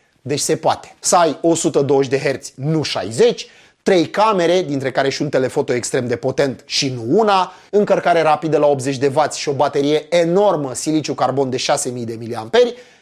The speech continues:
și totul la puțin peste cinci sute de euro, deci nu peste șase sute sau mai mult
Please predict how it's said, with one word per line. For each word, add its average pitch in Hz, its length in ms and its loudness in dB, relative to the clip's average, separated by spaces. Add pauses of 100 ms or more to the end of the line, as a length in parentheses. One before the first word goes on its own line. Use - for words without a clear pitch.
(120)
și 208 240 0
totul 208 320 2
la 151 160 2
puțin 156 340 -6
peste 156 320 -2
cinci 139 300 -4
sute - 160 -10
de 117 140 -2
euro, 220 580 4
deci 175 160 2
nu 196 140 0
peste 180 360 -2
șase 151 380 -2
sute 139 260 -6
sau 127 200 -2
mai 117 160 -6
mult 135 360 0